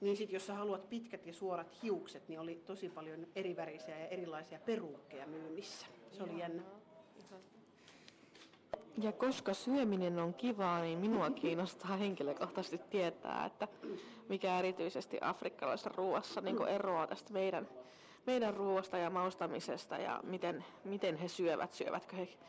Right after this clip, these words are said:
Speaker 2: käsin vai välineillä vai puhuvatko he vai ovatko he mykkiä vai minkälaista siellä on?
Speaker 1: Joo. No, tota, kyllä se tälleen <clears throat> suoma-, suomalaiseen, niin kuin, ruokatottumukseen verrattuna, niin se oli mun suuhun tosi tulista.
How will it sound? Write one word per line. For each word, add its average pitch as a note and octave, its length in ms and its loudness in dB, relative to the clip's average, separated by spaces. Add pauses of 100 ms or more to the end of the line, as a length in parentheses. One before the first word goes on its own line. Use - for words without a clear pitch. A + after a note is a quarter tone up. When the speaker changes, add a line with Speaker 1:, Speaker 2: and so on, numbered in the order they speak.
(280)
Speaker 2:
käsin C4 420 2
vai G#3+ 220 2
välineillä E3+ 680 4
vai D3+ 220 2 (100)
puhuvatko E3 500 0
he D3 160 2
vai B2+ 160 2
ovatko - 340 0
he E3+ 120 4
mykkiä E3 500 -2
vai F3+ 140 -2
minkälaista G#3+ 640 2
siellä A3 380 6
on? A#3 360 6 (560)
Speaker 1:
Joo. G3+ 200 0 (720)
No, G3 160 4
tota, G3 400 2 (460)
kyllä G#3 220 2
se G#3 60 0
tälleen A3+ 400 2 (280)
<clears throat> B3+ 260 4
suoma-, A3+ 480 4
suomalaiseen, F#3+ 840 4
niin F#3 180 2
kuin, F#3+ 180 0
ruokatottumukseen F#3+ 920 0
verrattuna, F#3+ 500 0
niin F3 100 0
se G3 100 -2
oli F3+ 120 4
mun A3+ 280 4
suuhun E3+ 360 -2
tosi - 280 -2
tulista. A3 600 0